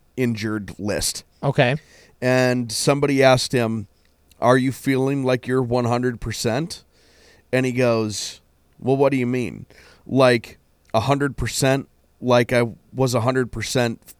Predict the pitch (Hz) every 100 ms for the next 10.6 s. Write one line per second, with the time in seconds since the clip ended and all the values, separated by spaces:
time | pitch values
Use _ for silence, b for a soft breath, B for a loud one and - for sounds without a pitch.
0 | _ - - 120 110 113 151 190 220 262
1 | 269 _ _ _ _ _ _ _ _ -
2 | 156 127 156 151 90 - - _ - 147
3 | 151 139 123 127 107 101 80 101 92 87
4 | 101 82 - - b b b b - 143
5 | 160 160 165 170 - 143 165 196 160 135
6 | 143 151 151 147 139 143 139 120 131 147
7 | 113 - - 147 - 208 - 202 - 170
8 | - 185 - 175 - - - - 131 -
9 | - _ _ _ 165 233 214 - 226 -
10 | 202 165 147 123 - -